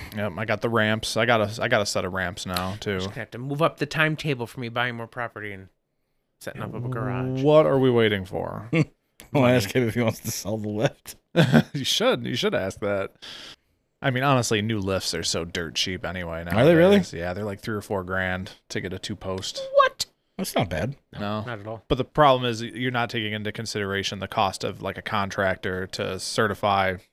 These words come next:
Speaker 1: the bolt, the bolts in the concrete floor and
Speaker 2: You
Speaker 1: all
Speaker 2: can just
Speaker 1: that,
Speaker 2: lean it up
Speaker 1: and
Speaker 2: against the wall. It'll work.
Speaker 1: Sure.
Speaker 2: Yeah.
Speaker 1: Just get some sandbags to hold it
Speaker 2: Yeah.
Speaker 1: up.
Speaker 2: Yeah.
Speaker 3: You know, you could buy those mobile ones.
Speaker 1: I've been thinking about getting a quick jack myself.
Speaker 3: They just go right on your wheels.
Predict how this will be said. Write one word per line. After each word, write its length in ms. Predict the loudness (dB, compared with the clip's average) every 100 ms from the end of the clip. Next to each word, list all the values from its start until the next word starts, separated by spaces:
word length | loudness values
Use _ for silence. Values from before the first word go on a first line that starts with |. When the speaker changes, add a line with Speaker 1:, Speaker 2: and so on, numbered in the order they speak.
| _ _ _ -6
Speaker 1:
the 80 | 0
bolt, 340 | 2 2 0
the 80 | -2
bolts 380 | 4 6 4 0
in 100 | 0
the 260 | 0 0 0
concrete 500 | -2 -2 -2 -4 -2
floor 440 | 4 6 6 4
and 80 | 2
Speaker 2:
You 40 |
Speaker 1:
all 80 | 4 6
Speaker 2:
can 40 | 6
just 60 |
Speaker 1:
that, 160 | 6 6
Speaker 2:
lean 120 | 6
it 60 | 6
up 80 | 2
Speaker 1:
and 40 |
Speaker 2:
against 240 | 0 -4 -6
the 60 |
wall. 260 | -4 -4 -2
It'll 120 | -4
work. 280 | -4 -6 -10 -2
Speaker 1:
Sure. 220 | 2 2 0 _
Speaker 2:
Yeah. 140 | -8 -6
Speaker 1:
Just 140 | -6
get 60 | -4
some 120 | -2
sandbags 480 | 2 4 6 4 2
to 60 | 0
hold 140 | 2
it 20 |
Speaker 2:
Yeah. 80 | 2
Speaker 1:
up. 80 | 2 -4 -12
Speaker 2:
Yeah. 140 | -12 -2
Speaker 3:
You 120 | 4
know, 200 | 6 6
you 160 | 4 2
could 200 | 2 4
buy 120 | 4
those 220 | 4 0 2
mobile 340 | 2 2 0
ones. 380 | -4 -4 -6 -8 -12 _ _ _ _ _ -6
Speaker 1:
I've 100 | -2
been 80 | 2
thinking 180 | 4 4
about 120 | 2
getting 160 | 0 -2
a 40 |
quick 220 | -2 -2 0
jack 340 | 2 2 0
myself. 720 | -4 0 2 2 -2 -8 -16 _ _ _ _ _ _ -2
Speaker 3:
They 140 | 0
just 360 | 2 0 -2 -2
go 380 | 4 6 6 2 2
right 200 | 4 6
on 120 | 4
your 120 | 4
wheels. 580 | 2 0 0 0 -4 -8